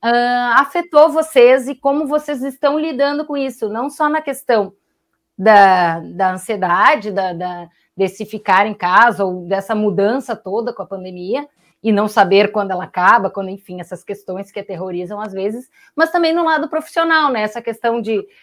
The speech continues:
não pod-, não posso mais dar aula, como é que eu tô dando, tô fazendo online, como isso me afetou,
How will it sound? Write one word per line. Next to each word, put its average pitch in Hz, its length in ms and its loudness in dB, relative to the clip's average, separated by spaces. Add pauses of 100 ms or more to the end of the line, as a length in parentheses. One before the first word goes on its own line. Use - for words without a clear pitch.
(100)
não 226 140 -2
pod-, 226 320 -2
não 220 180 -4
posso 208 320 0
mais 202 160 -2
dar 196 140 2
aula, 262 500 6
como 226 220 -6
é 208 60 -2
que 214 80 -8
eu 208 40 -8
tô 196 120 -6
dando, 190 320 -2
tô 254 100 -12
fazendo 202 400 -8
online, 208 760 -2
como 214 280 -6
isso 214 180 -12
me 214 80 -6
afetou, 214 800 0